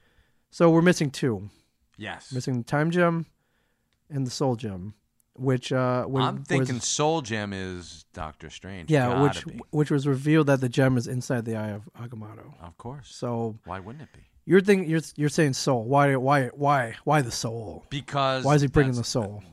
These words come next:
Speaker 2: when, when you think about Doctor Strange, you think in the, he, he's the astral plane.
Speaker 1: Right.
Speaker 2: He, he, that's where he goes
Speaker 1: Right.
Speaker 2: when he, you know, transports himself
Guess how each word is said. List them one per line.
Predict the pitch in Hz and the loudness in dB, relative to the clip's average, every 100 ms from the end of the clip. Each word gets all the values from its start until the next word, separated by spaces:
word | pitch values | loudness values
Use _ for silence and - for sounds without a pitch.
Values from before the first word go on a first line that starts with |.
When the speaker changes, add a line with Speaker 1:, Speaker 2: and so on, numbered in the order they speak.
| - | -18
Speaker 2:
when, | 101 104 104 104 87 | -8 -6 -6 -8 -12
when | 95 | -12
you | 92 | -12
think | - 101 | -14 -14
about | 90 87 85 - | -10 -10 -10 -12
Doctor | 80 80 82 | -14 -12 -16
Strange, | - 82 80 78 | -14 -14 -14 -16
you | |
think | - 80 76 | -16 -16 -16
in | 73 85 80 80 | -14 -12 -12 -12
the, | 80 78 76 - _ _ | -10 -10 -12 -18 _ _
he, | 95 92 | -14 -12
he's | 80 92 | -12 -12
the | 87 87 | -12 -12
astral | - 92 - 92 | -10 -8 -8 -4
plane. | - 92 95 98 92 92 | -2 -2 -4 -4 -6 -6
Speaker 1:
Right. | 107 | -8
Speaker 2:
He, | 92 90 | -10 -16
he, | - 85 80 _ _ _ _ | -20 -20 -20 _ _ _ _
that's | 82 90 - | -6 -2 0
where | 85 | 0
he | 82 | -4
goes | 76 78 78 80 76 | -6 -6 -6 -8 -6
Speaker 1:
Right. | 135 104 | -6 -6
Speaker 2:
when | 78 73 | -8 -16
he, | 71 76 73 _ _ _ | -14 -14 -14 _ _ _
you | 71 | -16
know, | 64 - | -16 -12
transports | 76 71 80 73 - | -12 -12 -12 -14 -14
himself | 69 65 67 69 | -16 -14 -12 -14